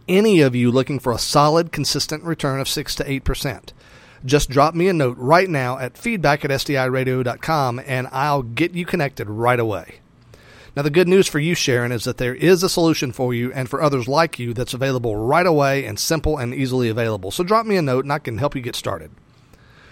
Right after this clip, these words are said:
Okay, question number two today comes from Denise in West Palm Beach, Florida. She asks,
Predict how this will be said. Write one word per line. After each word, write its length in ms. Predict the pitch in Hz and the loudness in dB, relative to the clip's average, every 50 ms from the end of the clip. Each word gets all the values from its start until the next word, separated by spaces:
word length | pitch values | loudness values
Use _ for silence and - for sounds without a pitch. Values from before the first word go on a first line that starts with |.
| - - - - - _ _ - | -20 -20 -20 -20 -20 _ _ -2
Okay, 380 | 214 202 - 208 185 147 127 | -2 0 4 4 4 4 4
question 500 | 107 - - 202 220 - - - 202 190 | 2 4 4 4 4 4 2 0 -2 0
number 220 | 185 190 175 160 147 | 0 0 0 0 -2
two 260 | - - 226 247 233 | 2 2 2 2 2
today 280 | - - 151 139 143 | 0 0 2 2 0
comes 280 | - - 165 160 147 - | 0 0 -2 -2 -4 -2
from 200 | - 156 139 127 | -2 -2 -2 -2
Denise 560 | 120 120 131 131 139 160 190 175 135 - - | 0 0 0 0 0 0 0 -2 -2 -4 -4
in 120 | 135 120 117 | -4 -2 2
West 280 | 135 156 160 - - | 2 2 2 0 0
Palm 200 | - 180 165 156 | 0 2 2 2
Beach, 220 | 156 147 147 - - | 0 -2 -4 -4 -4
Florida. 440 | - 151 131 110 95 82 76 - - - - - - - - - - | 0 0 0 0 0 -4 -8 -12 -14 -16 -16 -18 -20 -20 -20 -20 -14
She 260 | - - - 160 156 | -8 0 4 4 6
asks, 400 | 151 151 147 139 - - - - | 6 4 2 0 -2 -6 -8 -10